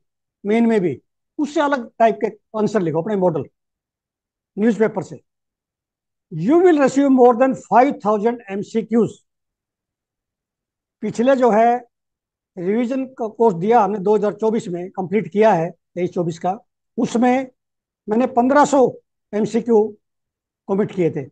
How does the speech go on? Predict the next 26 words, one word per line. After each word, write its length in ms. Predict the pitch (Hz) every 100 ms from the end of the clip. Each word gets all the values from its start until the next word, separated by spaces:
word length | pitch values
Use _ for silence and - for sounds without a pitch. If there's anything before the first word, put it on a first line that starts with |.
| -
और 140 | 202 -
पैंतीस 340 | 294 302 -
सौ 80 | 330
दे 140 | 233
दिए। 280 | 170 160 113 _ _ _ _ _ _ _ _ _ _ _ _ _ _
इसमें 320 | 240 - 330 -
पांच 240 | 254 285 285
हज़ार 260 | 285 233
एमसीक्यू 320 | 247 254 269
का 100 | 262 247
मतलब 320 | 240 233 226
है 200 | 226 302
आपकी 340 | 262 233 233 254
कितनी 240 | 247 269
स्टेटमेंट 360 | - 247 233 240
होगी, 320 | 208 294 320 - _ _ _ _ _
बीस 300 | 156 330 -
हजार 260 | 247 226 240
स्टेटमेंट, 440 | 240 226 185 147 _ _ _ _ _ _ _ _ _
करीब 200 | 240 269
करीब 140 | 277
बीस 200 | 220 285
हजार 180 | 202 233
क्वेश्चन 300 | 233 240 277
समझ 240 | - 202 151
लो 140 | 151